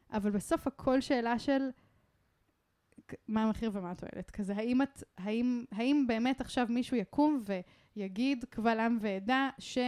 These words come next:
אה, זה היה נורא מכוער שלבשת את זה ושנראית ככה ושאישה בגילך לא יכולה ללבוש את זה? אז הוא אמר את זה.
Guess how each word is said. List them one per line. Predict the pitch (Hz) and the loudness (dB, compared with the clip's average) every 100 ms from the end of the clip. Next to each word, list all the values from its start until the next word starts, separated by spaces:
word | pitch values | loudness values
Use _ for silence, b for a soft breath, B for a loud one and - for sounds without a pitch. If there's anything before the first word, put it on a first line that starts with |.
| 247 - _ - | -2 -6 _ -6
אה, | 214 196 196 196 196 - - - | -2 0 0 0 -2 -4 -10 -10
זה | 202 214 | -2 2
היה | 233 | 4
נורא | 240 214 | 4 4
מכוער | 226 - 196 196 | 2 2 -2 -2
שלבשת | - 190 180 214 - | -4 -4 -2 -4 -4
את | 196 | -2
זה | 247 247 | 2 2
ושנראית | 214 202 202 214 | 0 -4 -2 -2
ככה | 262 247 285 | -2 -2 -2
ושאישה | 226 - 196 - | -2 -4 -6 -2
בגילך | 226 202 202 220 214 | -2 -2 -2 -4 0
לא | |
יכולה | 208 - 190 | 0 0 -6
ללבוש | 185 185 | -6 -6
את | - | -6
זה? | - - _ _ _ - | -12 -14 _ _ _ -6
אז | 220 | 0
הוא | 240 | 4
אמר | 277 254 | 4 2
את | |
זה. | 220 | -2